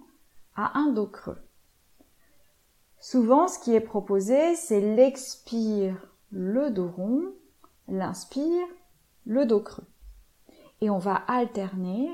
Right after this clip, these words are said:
comme ça plusieurs fois déjà pour réveiller la, la conscience du mouvement, réveiller le corps, peut-être laisser un petit peu craquer les articulations, étirer un tout petit peu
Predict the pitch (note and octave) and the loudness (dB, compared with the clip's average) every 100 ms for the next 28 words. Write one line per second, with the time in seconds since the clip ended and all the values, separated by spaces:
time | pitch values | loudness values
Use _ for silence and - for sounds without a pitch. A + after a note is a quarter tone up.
0 | - - G#3+ G3+ - G3+ C4+ C#4+ - D4 | -8 -8 -6 -6 -6 -6 -6 -8 -8 -6
1 | A#3 F#3+ - B3+ A3 G3 G#3+ - G3+ G3 | -4 -6 -4 -2 -2 -2 -6 -8 -8 -8
2 | F3 G3+ G3 G3 F3 D#3+ - - - _ | -8 -4 -4 -4 -6 -8 -12 -20 -20 _
3 | - F3+ F3+ F#3+ F#3 G#3+ A3 A3+ A#3 - | -8 -8 -6 -6 -4 -4 -2 -4 -8 -10
4 | F3 F3 F3 F3 F3+ A#3+ C#4 D4 D4+ C#4+ | -6 -4 -4 -4 0 4 4 4 4 2
5 | G#3 G3 F#3 F#3 E3+ E3+ - C4 B3 C4 | 0 -2 0 0 0 -4 0 2 2 0
6 | B3+ G3 G3 F#3+ G3+ - F3 F#3 F#3 A3 | -4 -6 0 0 0 -4 -2 -2 -2 -4
7 | F#3 F3 - A3 - G3+ G3 G#3+ F#3+ F3+ | -4 -6 -10 -12 -10 -10 -8 -4 -4 -4
8 | F3 - - D#3+ E3+ - B3 B3 B3 - | -8 -16 -12 -10 -10 -4 2 4 4 2
9 | G#3+ - A3 G#3 G3+ G3 G#3 - - - | -2 -4 -8 -6 -6 -8 -10 -8 -8 -2
10 | A3+ | -2